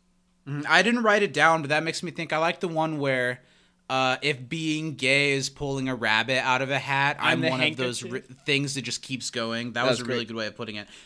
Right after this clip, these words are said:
Speaker 1: I wrote down, but that wasn't one of mine, so I'm gonna rapid fire another one. Uh, the "Is Frankie gay?" moment.
Speaker 2: Mm-hmm.
Speaker 1: The way that they both like, "Is she?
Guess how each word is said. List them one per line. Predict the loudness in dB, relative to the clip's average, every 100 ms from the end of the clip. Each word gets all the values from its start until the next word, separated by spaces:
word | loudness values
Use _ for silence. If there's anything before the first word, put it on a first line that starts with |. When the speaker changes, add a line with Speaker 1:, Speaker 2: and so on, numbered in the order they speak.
| 2
Speaker 1:
I | 6
wrote | 6 6
down, | 4 4 4
but | 6
that | 6
wasn't | 6 4 4
one | 4
of | 6
mine, | 6 4
so | 4 -2
I'm | 0
gonna | 2
rapid | 2 0 0
fire | 4 4 4
another | 2 2 2
one. | 2 0 -2 -8 -20 _
Uh, | 6 8 8
the | 4 0
"Is | 0
Frankie | 2 4 4 2
gay?" | 4 6 6
moment. | 4 0 -2 -8 _ -4
Speaker 2:
Mm-hmm. | -2 2
Speaker 1:
The | 2
way | 6 6 8
that | 6 6
they | 4
both | 2 2
like, | 2 2 -4 _ _ _ _ -14
"Is |
she? | -8 -6 -8